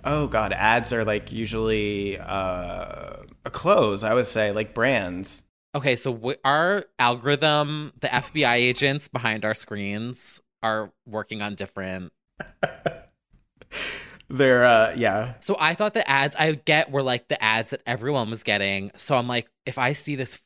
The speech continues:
Speaker 2: fucking sunset lamp one more time, and then I finally caved.
Speaker 1: Truly, I haven't. Wow. Okay, so it is,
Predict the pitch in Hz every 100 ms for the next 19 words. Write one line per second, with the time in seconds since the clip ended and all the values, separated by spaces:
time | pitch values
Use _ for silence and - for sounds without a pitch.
0 | - 113 - 139 151 - 127 127 - 104
1 | 104 95 - 98 104 110 123 - 123 113
2 | 101 95 104 107 104 - 98 101 101 -
3 | 101 85 104 117 156 143 110 101 98 117
4 | 113 101 110 113 160 120 120 135 143 123
5 | - 135 131 127 135 139